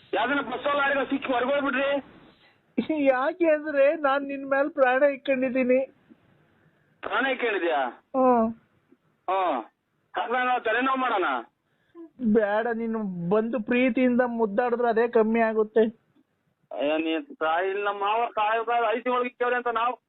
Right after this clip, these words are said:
Speaker 1: ಓಡಾಡ್ತಾ ಇದ್ರಿ, ಇಲ್ಲಿ ಪ್ರಾಣ ಮುದ್ದಾಡ್ಬೇಕಾ ಬಂದಿಲ್ಲಿ? ಯಾರು ನಮ್ಮ ಕೆರೆನಾಗೂ ಅಲ್ವಾ?
Speaker 2: ಇನ್ನ ಸತ್ತೋಗಿಲ್ವಾ ಅಂದ್ರೆ ಅವ್ರು?
Speaker 1: ಆ?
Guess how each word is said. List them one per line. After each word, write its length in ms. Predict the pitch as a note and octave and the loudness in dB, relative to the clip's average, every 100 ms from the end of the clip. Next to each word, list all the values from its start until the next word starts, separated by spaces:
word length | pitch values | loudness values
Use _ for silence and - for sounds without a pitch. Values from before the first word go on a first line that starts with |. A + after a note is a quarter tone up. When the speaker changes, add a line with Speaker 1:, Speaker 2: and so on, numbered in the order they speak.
| - | -10
Speaker 1:
ಓಡಾಡ್ತಾ 380 | G#3+ A#3 A#3 B3 | -4 -2 -2 -2
ಇದ್ರಿ, 160 | A#3+ B3+ | -2 -2
ಇಲ್ಲಿ 180 | B3+ B3+ | -2 -4
ಪ್ರಾಣ 280 | A3 A3+ B3 A#3 - _ _ - | -2 0 0 -2 -4 _ _ -10
ಮುದ್ದಾಡ್ಬೇಕಾ 540 | G#3 C4 C4+ B3 G3 | -6 -2 -2 -2 -2
ಬಂದಿಲ್ಲಿ? 580 | G3+ B3 A#3+ F#3+ F3 D#3+ | -2 -2 -2 -2 -2 0
ಯಾರು 120 | G3+ | 0
ನಮ್ಮ 200 | G#3+ B3+ | 0 -2
ಕೆರೆನಾಗೂ 440 | B3 C#4 C4+ C#4 C#4 | -4 -2 -2 -2 0
ಅಲ್ವಾ? 400 | C4 F#3+ D#3 - F#3+ | 0 -2 -4 -6 0
Speaker 2:
ಇನ್ನ 180 | G3 B3 | 2 4
ಸತ್ತೋಗಿಲ್ವಾ 600 | B3 G3 B3 A3 A#3 A3 G#3+ | 0 0 -2 -2 -4 -2 -2
ಅಂದ್ರೆ 220 | G3 G3 | 0 0
ಅವ್ರು? 520 | F#3+ G3 C4 C#4 _ _ _ _ _ _ _ _ _ _ _ _ - | 2 0 0 -4 _ _ _ _ _ _ _ _ _ _ _ _ -6
Speaker 1:
ಆ? 300 | D3+ A#3 | -2 -2